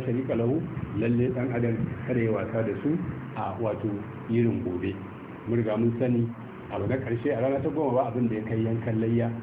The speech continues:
ga duk wanda Allah tabaraka wa ta'ala ya hore masa ya ba shi iko.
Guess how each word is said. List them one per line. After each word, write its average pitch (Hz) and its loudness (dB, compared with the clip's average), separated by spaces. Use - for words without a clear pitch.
ga 104 -2
duk 127 4
wanda 135 4
Allah 120 2
tabaraka 113 -2
wa 110 -2
ta'ala 113 -2
ya 123 2
hore 135 2
masa - 0
ya 113 0
ba 113 0
shi - -6
iko. 98 -8